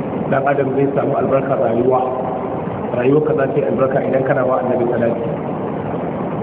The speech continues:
Idan kana yi wa Annabi salati, wasu matsalolinka za su kuranye ba, kama san sun kuranye ba. Ina fatan mun gane.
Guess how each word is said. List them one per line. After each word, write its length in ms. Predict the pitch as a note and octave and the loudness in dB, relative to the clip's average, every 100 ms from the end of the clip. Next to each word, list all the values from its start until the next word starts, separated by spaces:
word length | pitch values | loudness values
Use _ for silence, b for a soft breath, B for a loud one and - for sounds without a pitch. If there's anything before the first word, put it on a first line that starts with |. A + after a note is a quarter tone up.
| - - - | -6 -6 -4
Idan 240 | - C#3+ C#3+ | 0 2 2
kana 240 | D#3 D3 | 2 4
yi 40 | D3 | 4
wa 120 | C#3+ C#3+ | 2 2
Annabi 200 | C#3+ C3+ | 0 0
salati, 400 | C3+ C3+ C3+ C3+ B2+ A2+ - - - - - - - - - | 2 2 2 2 0 0 -2 -4 -4 -4 -4 -4 -4 -4 0
wasu 200 | C#3 D3 | 2 4
matsalolinka 600 | D3+ D3+ D#3+ D#3+ D#3+ D#3+ | 2 4 4 4 4 4
za 120 | C#3+ C#3+ | 4 2
su 80 | - - | 0 2
kuranye 320 | D#3+ D#3 C#3 | 4 4 4
ba, 100 | C3+ C3+ | 2 2
kama 200 | - C#3 C#3+ | 2 2 2
san 80 | D3 - | 0 0
sun 100 | D3 | 0
kuranye 400 | - C#3+ A#2 A2+ | 2 2 2 0
ba. 140 | G#2+ A2 - - - - - - - - - - - - - - | -2 -2 -4 -4 -4 -4 -4 -6 -6 -4 -4 -4 -4 -4 -4 0
Ina 160 | D3+ D3+ | 2 4
fatan 280 | C#3 C3 C3+ | 2 2 2
mun 100 | C3 | 2
gane. 240 | B2+ C3 | 2 2